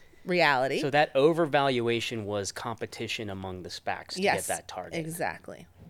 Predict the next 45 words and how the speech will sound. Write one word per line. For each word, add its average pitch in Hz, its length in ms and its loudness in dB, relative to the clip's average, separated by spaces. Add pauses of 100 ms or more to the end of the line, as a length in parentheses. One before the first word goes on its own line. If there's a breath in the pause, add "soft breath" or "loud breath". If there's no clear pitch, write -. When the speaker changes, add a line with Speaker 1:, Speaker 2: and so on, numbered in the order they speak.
(340)
Speaker 2:
And 104 120 -8
then, 104 80 -4
of 104 60 -4
Speaker 1:
Exactly. - 160 -8
Speaker 2:
course, 120 240 -2
you're 110 100 -8
trading 113 300 -2
on 104 60 -4
the 104 60 -6
public 104 380 -6
markets, 139 480 0
and 101 340 -8
investors 101 580 -8
are 104 40 -8
like, 92 240 -6 (320)
"That 98 220 -2
is 90 100 -8
an 92 80 -10
overvalued 87 560 -10
company." - 360 -16
Speaker 1:
Yes. - 380 -10 (240 soft breath)
Speaker 2:
Okay. - 260 -16
Speaker 1:
And 151 160 -6
they 156 120 -8
sold, 185 580 4
and 151 160 -4
then 147 100 -6
they 143 120 -6
shorted 196 500 2
and 156 140 -4
shorted 175 340 2
and 156 140 -4
shorted. 180 440 2 (360 loud breath)
So - 120 0
next 220 240 4
thing 226 140 -2
you 202 80 0
know, 233 340 4
a 185 120 4
whole 208 260 6
flurry 226 560 6
of 190 80 -2
spacs - 420 0
came 180 240 -6
out, 160 300 -2